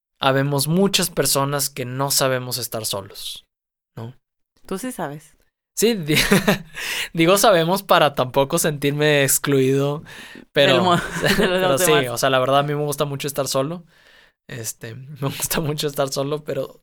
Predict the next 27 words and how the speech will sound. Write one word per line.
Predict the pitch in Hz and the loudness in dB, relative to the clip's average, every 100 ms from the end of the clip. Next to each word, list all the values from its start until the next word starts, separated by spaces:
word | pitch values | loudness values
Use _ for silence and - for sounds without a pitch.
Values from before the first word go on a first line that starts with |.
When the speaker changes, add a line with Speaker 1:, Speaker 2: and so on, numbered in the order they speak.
| _ | _
Speaker 1:
o | - | -6
sea, | 151 139 | -2 0
yo | 139 147 | 2 4
veo | 147 147 151 151 - _ _ _ _ _ _ _ _ 131 | 4 4 2 -4 -18 _ _ _ _ _ _ _ _ -6
a | |
mucha | 135 175 175 156 | -2 -2 -2 -2
gente | 147 139 131 | -2 -4 -8
que, | - 123 117 113 | -6 -4 -4 -6
que | 120 | -8
de | 117 | -6
verdad | 117 120 120 120 | -4 -4 -4 -4
no | 123 | -6
le | 123 131 | -6 -4
gusta | 131 131 | -4 -6
estar | 127 131 | -6 -6
solo | 120 131 131 135 | -4 -4 -2 -2
y | 131 | -4
no | 131 | -4
nada | 139 139 | -2 0
más | 139 135 | 0 -4
por | - 143 | -2 -2
una | 147 | 0
relación, | 147 151 139 196 214 | 0 0 0 -4 -4
sino | 147 139 | -2 -2
porque | 139 131 - 123 117 - - - - _ _ - | -4 -6 -4 -4 -6 -12 -20 -20 -20 _ _ -6
apenas | 131 - 151 156 156 156 | -2 2 2 4 2 2
no | 156 151 156 156 151 151 151 147 151 | 0 0 2 2 2 2 0 -2 -8